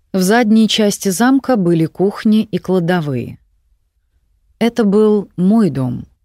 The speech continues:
Так уверял меня Этьен. «Какой же наивной я была».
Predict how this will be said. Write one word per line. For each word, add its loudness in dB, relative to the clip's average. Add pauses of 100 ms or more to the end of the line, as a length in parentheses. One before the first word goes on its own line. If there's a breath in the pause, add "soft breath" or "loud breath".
(640)
Так -2
уверял 2
меня 0
Этьен. -8 (640)
«Какой -2
же -2
наивной 0
я -6
была». -10